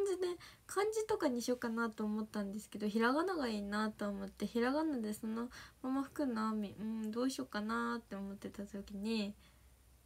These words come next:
ふくふくのあみと思ったんですよ。そしたら、福のあみにもなるなって。けど、ちょっと並び替えてみたいと思ったら、あ、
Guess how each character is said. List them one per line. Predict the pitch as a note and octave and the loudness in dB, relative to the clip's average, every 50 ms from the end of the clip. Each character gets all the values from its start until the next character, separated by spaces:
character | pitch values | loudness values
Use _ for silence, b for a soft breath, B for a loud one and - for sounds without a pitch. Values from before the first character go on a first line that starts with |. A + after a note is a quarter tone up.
| - | -20
ふ | - - - | -20 -12 4
く | - F4+ F#4+ | 6 8 8
ふ | F#4+ | 8
く | - - G4 | 6 2 2
の | F#4 F4 E4+ E4+ | 4 6 6 6
あ | |
み | E4 - - A3 | 6 4 2 2
と | - - G3 | 2 0 0
思 | G3+ G3+ G#3 | 2 0 0
っ | G#3 | -2
た | - - G3 | -2 -4 -4
ん | F#3 F#3 | -4 -4
で | G3+ | -6
す | - - - | -8 -4 -2
よ。 | F#3 F#3+ F3+ E3+ G#3 | 0 0 0 -2 -4
そ | - - B3 | -2 -2 -2
し | A#3+ | 0
た | - - D4 | 6 6 6
ら、 | C4+ A#3 G#3+ G#3 G3+ G3 G#3 B B B B B B B B | 8 8 6 4 2 0 -2 B B B B B B B B
福 | - - C4+ B3 | -4 0 2 4
の | A3+ G#3 G#3 | 6 6 6
あ | |
み | G#3 G3+ G3 | 6 4 2
に | F#3 F#3 | 2 0
も | F3+ F3+ F3+ | 0 0 0
な | F3+ F3+ F3+ | 0 0 0
る | F3 E3+ F3 | -2 -2 -2
な | F3 F3 F3+ | -2 -2 -2
っ | |
て。 | - - - - - - | -4 -6 -12 -14 -12 2
け | - E4 | 4 4
ど、 | C4+ C4 A#3 | 6 6 2
ち | A3 - - - A#3 | 0 0 -4 -4 -2
ょ | G3+ | -2
っ | |
と | F#3+ | 2
並 | G3+ G#3 A#3+ B3+ D4+ E4 | 4 6 6 8 6 6
び | F#4+ | 4
替 | F#4+ - G4 G4 | 2 2 2 2
え | |
て | F#4+ - C4+ | 2 2 0
み | A#3+ A3 G#3+ | -2 -2 0
た | - A#3 | 0 0
い | A3 G#3+ | 0 0
と | - G3+ | 0 -2
思 | G#3 G#3+ | -2 -2
っ | |
た | G#3+ - G3+ | 0 0 0
ら、 | G3 - - | 0 4 4
あ、 | B3 A#3+ | 4 4